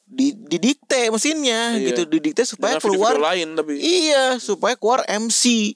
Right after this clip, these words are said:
Speaker 2: Hmm.
Speaker 1: supaya keluar di biru-biru di atas tuh.
Speaker 2: Iya, benar, itu he-, bagus sih.
Speaker 1: Buat gua sih jenius ya, maksud
Speaker 2: Hmm.
Speaker 1: gua. Dan
Speaker 2: Keren.
Speaker 1: S E O-nya mainnya gua nggak paham sih, belum, gua
Speaker 2: Iya.
Speaker 1: belum, belum,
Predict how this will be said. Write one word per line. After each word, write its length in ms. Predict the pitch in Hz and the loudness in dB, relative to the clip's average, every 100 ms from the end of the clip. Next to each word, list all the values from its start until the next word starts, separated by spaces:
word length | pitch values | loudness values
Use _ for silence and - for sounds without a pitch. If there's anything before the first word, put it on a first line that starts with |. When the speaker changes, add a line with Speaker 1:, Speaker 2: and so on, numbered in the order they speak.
| _ | _
Speaker 2:
Hmm. 220 | 254 123 | -14 -12
Speaker 1:
supaya 300 | 117 175 214 | -6 -2 -2
keluar 240 | - 220 | 0 0
di 100 | 226 | 0
biru-biru 520 | 190 170 175 196 254 240 | -2 -2 0 0 0 -2
di 120 | 170 | 0
atas 300 | 208 208 196 | 0 0 -4
tuh. 220 | - 165 180 _ - | -4 -6 -8 _ -20
Speaker 2:
Iya, 340 | 117 113 110 110 | -8 -2 -2 -2
benar, 300 | 117 117 113 | -6 -4 -6
itu 160 | 123 | -2
he-, 160 | 131 117 | 0 0
bagus 400 | 92 110 120 120 | 0 -2 -2 -4
sih. 160 | 113 110 - | -4 -6 -14
Speaker 1:
Buat 180 | 139 147 | -8 -4
gua 140 | 156 | -2
sih 120 | 247 | -2
jenius 540 | 262 151 147 240 226 202 | -2 -6 -2 0 0 -2
ya, 100 | 143 | -6
maksud 220 | 139 147 | -6 -8
Speaker 2:
Hmm. 80 | 160 | -2
Speaker 1:
gua. 180 | 160 151 160 - _ _ - - - - - - _ _ _ | 0 -2 -4 -20 _ _ -20 -20 -20 -20 -20 -20 _ _ _
Dan 200 | - 139 156 156 156 | -4 -2 0 -4 -6
Speaker 2:
Keren. 60 | |
Speaker 1:
S 180 | - 139 | -8 -6
E 120 | 143 | -2
O-nya 320 | 151 147 175 226 | 0 0 0 -2
mainnya 320 | 175 147 208 | -2 -2 -2
gua 220 | 196 185 | 0 0
nggak 100 | 131 | -2
paham 220 | - 131 160 | -2 -4 -4
sih, 80 | 139 | -4
belum, 400 | 131 127 127 139 | -2 -2 -4 -2
gua 140 | 160 | -2
Speaker 2:
Iya. 100 | 165 135 | 0 -2
Speaker 1:
belum, 120 | 127 127 - - | -2 -10 -16 -18
belum, 280 | - 123 123 | -6 -2 0